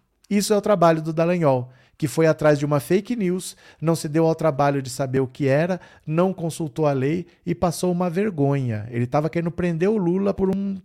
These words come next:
negócio que era dele. Simplesmente isso, né? Cadê? Professor do céu, o senhor tem um bando de livro ruim, mas eu tenho que ler, eu não posso falar sem ler. Eu posso falar que o livro do Ciro Gomes não presta se eu não li? Eu tenho que ler, faz parte do meu trabalho, não é não?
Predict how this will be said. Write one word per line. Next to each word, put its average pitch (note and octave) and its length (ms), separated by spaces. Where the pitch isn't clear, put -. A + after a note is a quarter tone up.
negócio D#3 440
que E3 120
era E3 120
dele. C3 320
Simplesmente F3 800
isso, - 380
né? G3+ 180
Cadê? E3 460
Professor G3 600
do E3 100
céu, C#3+ 260
o C#3 60
senhor C#3 340
tem D3 180
um C#3 120
bando C3+ 300
de B2+ 140
livro C3+ 280
ruim, C3+ 360
mas C3 180
eu F3+ 80
tenho G#3+ 200
que B3+ 140
ler, A#3+ 220
eu A3+ 80
não F#3 100
posso A3 240
falar F#3 280
sem C#3+ 200
ler. A2 320
Eu B2+ 100
posso F3 280
falar C#3+ 300
que C#3 120
o B2+ 40
livro B2 220
do A2 100
Ciro B2 240
Gomes A#2+ 300
não A2+ 100
presta A#2+ 320
se - 100
eu A#2 60
não A2 140
li? B3 280
Eu A#2+ 60
tenho D#3 200
que D4 140
ler, C4+ 360
faz B2+ 240
parte E3 280
do G3 80
meu A#3 120
trabalho, C4 460
não D#3+ 100
é F#3+ 40
não? C4+ 140